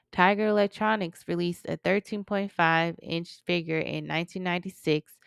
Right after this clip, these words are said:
which has become a rare collector's item. In twenty twenty-one, Funko released more toys based on the film, such as a replica of the action figure seen in the film,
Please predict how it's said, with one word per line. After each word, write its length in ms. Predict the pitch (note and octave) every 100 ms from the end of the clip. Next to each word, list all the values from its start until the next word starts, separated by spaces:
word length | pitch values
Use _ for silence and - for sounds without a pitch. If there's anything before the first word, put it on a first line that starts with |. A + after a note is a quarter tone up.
| - - - _
which 320 | G#3+ A#3+ - _
has 240 | F#3 F3+
become 320 | F3 - E3+
a 100 | D#3+
rare 260 | D#3 D#3 F3+
collector's 580 | - F#3+ G#3+ G#3 E3 E3+
item. 420 | D#3 D3 D3+ F3 _ _ _ -
In 100 | E3+
twenty 320 | - G3+ G3
twenty-one, 680 | - F3+ E3 E3+ A3 F#3+ F3 -
Funko 540 | G3+ A3 - G3+ G3+ F#3+
released 420 | F3+ E3+ F3 - -
more 220 | F3 G3+
toys 460 | - F3+ E3 E3+
based 280 | - E3 -
on 140 | D#3+ D#3
the 80 |
film, 420 | E3+ - A3+ A3+ A3+ _ _ -
such 300 | - A3 -
as 240 | - F3
a 80 | F3
replica 580 | F3 F#3 F#3 F#3 F3+ F3
of 140 | E3 D3+
the 100 | -
action 340 | E3+ - E3+
figure 300 | - E3+ E3
seen 260 | - E3 D#3+
in 140 | D#3
the 80 | D3+
film, 440 | - E3 D#3+ D#3